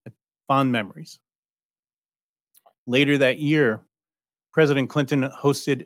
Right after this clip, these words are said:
a White House conference on H I V aids. When I went to an Oval Office meeting the morning of the conference, I carried one of my favorite photos of Todd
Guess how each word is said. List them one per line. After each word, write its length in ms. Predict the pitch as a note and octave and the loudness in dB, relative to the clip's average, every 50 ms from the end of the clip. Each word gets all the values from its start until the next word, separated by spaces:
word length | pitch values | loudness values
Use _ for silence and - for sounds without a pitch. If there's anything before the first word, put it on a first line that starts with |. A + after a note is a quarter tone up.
| - | -8
a 80 | C#3+ B2+ | -6 -6
White 260 | A#2+ A#2 C3 C#3 C#3 | -4 0 0 0 0
House 160 | C#3 C3+ A2+ | 0 -2 -4
conference 640 | - - - C3+ C3+ C3 - - G#2+ G2+ F#2+ - - - _ - | -6 -8 -4 -4 -4 -4 -4 -8 -14 -14 -14 -18 -20 -20 _ -10
on 100 | B2 A#2+ | -8 -6
H 180 | A#2+ A#2 - - | -6 -6 -4 -4
I 100 | A#2+ A2 | -4 -4
V 180 | A#2 A#2 - | -4 -6 -6
aids. 500 | A#2+ A#2 A2 G#2+ G#2+ G#2 - - - _ _ _ _ _ _ _ _ _ _ _ _ _ _ _ _ _ _ _ _ _ - | -6 -8 -8 -8 -8 -14 -18 -20 -20 _ _ _ _ _ _ _ _ _ _ _ _ _ _ _ _ _ _ _ _ _ -6
When 120 | B2 A#2+ | -2 -2
I 40 | A#2+ | 0
went 220 | A#2+ C3+ C#3 C3 - | 2 0 0 0 -2
to 80 | B2+ | -6
an 80 | B2 A#2+ | -6 -6
Oval 260 | - B2+ B2+ B2+ A#2+ | -4 -6 -6 -2 0
Office 380 | A#2+ C3+ C3+ - C#3 C3+ - C3+ | 0 0 0 -2 -6 -8 -6 -4
meeting 280 | C3+ B2+ B2+ B2 A#2+ | -2 -2 -2 -2 -4
the 80 | A#2+ A#2 | -4 -6
morning 360 | A#2 A#2+ C3+ D3 D#3 D3 C#3 | -4 -2 0 0 0 0 0
of 80 | B2 A2+ | -2 -6
the 80 | A#2+ | -8
conference, 640 | - - C#3 D3+ C#3+ - C3 A2+ G#2 - - - - _ _ _ _ _ _ _ _ _ _ _ _ _ _ _ - | -8 -4 -4 -4 -4 -4 -8 -10 -10 -12 -18 -20 -20 _ _ _ _ _ _ _ _ _ _ _ _ _ _ _ -10
I 40 | D3 | -8
carried 420 | - - D#3 E3 D#3+ D#3 D3 C3 | -4 0 2 2 4 2 2 0
one 180 | B2 C3+ C#3+ C#3+ | 0 -2 0 0
of 100 | C#3 B2+ | 0 -2
my 140 | C3+ B2+ A#2+ | -2 -4 -4
favorite 420 | - - D#3 D3+ D3 C#3+ C#3 - | -2 -2 -2 -2 -2 -4 -6 -8
photos 440 | - - D#3 D3+ C#3+ C3+ B2+ A#2 A2+ | -2 0 0 2 2 0 -2 -4 -6
of 120 | A#2+ - | -8 -10
Todd 340 | - A#2+ B2 A#2 A2+ A#2 | -6 -6 -6 -6 -6 -10